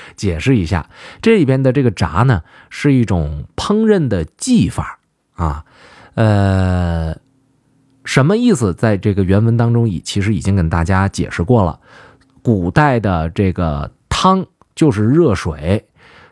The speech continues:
“汤炸”就是把东西放在热水里边煮。呃，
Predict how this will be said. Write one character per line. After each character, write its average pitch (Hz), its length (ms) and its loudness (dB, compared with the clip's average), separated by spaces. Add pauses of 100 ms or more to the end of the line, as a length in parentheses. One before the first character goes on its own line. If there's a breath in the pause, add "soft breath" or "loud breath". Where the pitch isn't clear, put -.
(120)
“汤 214 440 0
炸” 101 360 0 (340)
就 165 160 2
是 120 180 2
把 82 440 -2 (140)
东 147 200 2
西 113 160 2
放 123 200 0
在 107 80 2
热 143 180 2
水 113 180 -2
里 120 120 0
边 117 180 0
煮。 104 480 0 (560 loud breath)
呃， 92 400 0